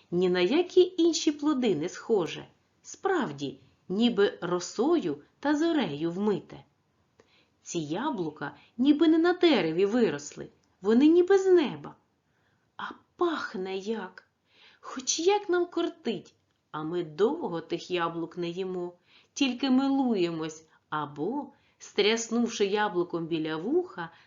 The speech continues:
слухаємо, як торохтять усередині зернятка. Десь там,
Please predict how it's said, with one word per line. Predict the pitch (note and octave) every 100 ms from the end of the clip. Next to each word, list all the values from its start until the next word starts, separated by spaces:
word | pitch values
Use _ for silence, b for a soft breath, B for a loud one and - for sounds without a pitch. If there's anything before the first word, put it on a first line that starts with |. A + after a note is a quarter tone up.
| _
слухаємо, | - C#4 D4+ C4 - F#3+ F#3 F3 E3 D#3+ b -
як | E3+ G#3 -
торохтять | - F#3 F#3 - F#3+ F3+
усередині | F#3+ - G#3 C4+ E4+ D#4 D4+ D4+
зернятка. | D4 C#4+ G#3 E3+ D#3+ - E3 D3+ - _ _ _ _ _ _ _
Десь | D#4+ - -
там, | - D4+ F3